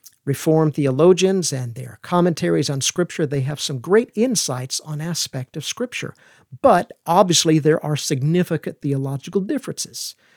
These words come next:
Um, I do not embrace the idea of predestination and everything that they bring with that, the decrees and the tulip and all of that. As a, a Wesleyan Arminian, of course, I, I will reject that. Um, but what is noteworthy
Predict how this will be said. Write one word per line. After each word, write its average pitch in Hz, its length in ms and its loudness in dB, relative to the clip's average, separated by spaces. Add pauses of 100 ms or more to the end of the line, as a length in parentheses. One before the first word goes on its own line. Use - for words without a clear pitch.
(280)
Um, 131 280 -4
I 139 360 -4 (280)
do 147 140 0
not 151 180 2
embrace 175 640 4
the 135 220 -10
idea 139 360 -2
of 143 80 -6
predestination 160 840 0
and 147 180 -6
everything 175 640 2
that 147 160 -4
they 147 140 2
bring 131 360 0
with 151 240 0
that, - 260 -18
the 151 80 -18
decrees 131 800 -8
and 135 180 -6
the 131 60 -6
tulip 139 560 -4
and 139 180 -6
all 175 260 4
of 151 100 0
that. 151 300 -6 (460)
As 247 220 4
a, 220 180 2
a 196 100 2
Wesleyan 180 460 4
Arminian, 147 540 2
of 156 100 -8
course, 165 400 0
I, 135 200 -8 (280)
I 147 80 -2
will 147 140 4
reject 156 500 4
that. - 320 -12 (540)
Um, 147 380 2 (100)
but 180 140 6
what 196 200 6
is - 220 2 (400)
noteworthy 175 840 4